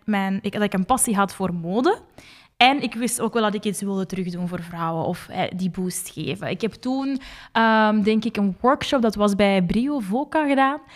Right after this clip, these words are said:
En daar ben ik, eh, op het idee gekomen of, eh, een oplossing gevonden om die twee passies met elkaar te combineren.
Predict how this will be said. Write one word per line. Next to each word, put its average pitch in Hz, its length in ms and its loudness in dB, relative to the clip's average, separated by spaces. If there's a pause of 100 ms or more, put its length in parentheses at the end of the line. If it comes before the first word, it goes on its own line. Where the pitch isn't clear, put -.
(200)
En 214 540 0
daar 208 420 4 (100)
ben 208 160 2
ik, 208 160 -2
eh, 190 420 0
op 190 140 -4
het 208 100 -8
idee 202 260 2
gekomen 196 580 0
of, - 340 -6
eh, - 80 -8 (160)
een - 280 0
oplossing 247 500 2
gevonden 226 360 4
om 208 80 2
die 202 100 2
twee 233 280 0
passies 247 500 -2
met 233 140 0
elkaar 208 300 -2
te - 120 -12
combineren. 196 760 0